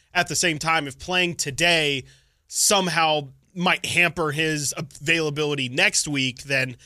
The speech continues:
maybe the better move might just be sacrifice this one game for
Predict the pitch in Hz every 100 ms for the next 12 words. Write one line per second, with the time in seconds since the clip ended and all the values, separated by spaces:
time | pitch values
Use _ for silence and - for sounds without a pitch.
0 | - _ 147 165 165 156 135 156 151 143
1 | 143 139 123 151 139 139 - 147 135 127
2 | - 156 - 131 135 131 139 - 143 160
3 | 160 139 131 127 - 139 131 131